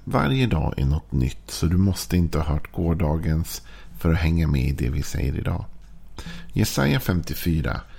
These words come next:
ska vi läsa en vers där tillsammans. Och vi läser vers tre.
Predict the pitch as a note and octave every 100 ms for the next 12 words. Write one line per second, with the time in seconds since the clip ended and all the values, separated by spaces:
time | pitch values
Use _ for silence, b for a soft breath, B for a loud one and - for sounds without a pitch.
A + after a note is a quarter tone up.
0 | B - - D#2+ D#2+ C#2+ - - - -
1 | F2+ F#2 D#2 C#2 - - - D2+ - -
2 | B2+ - G1+ - - - B B B B
3 | - D#2+ E2 A#1+ - - D#2 - - -
4 | - - - - - F#2 A#2+ -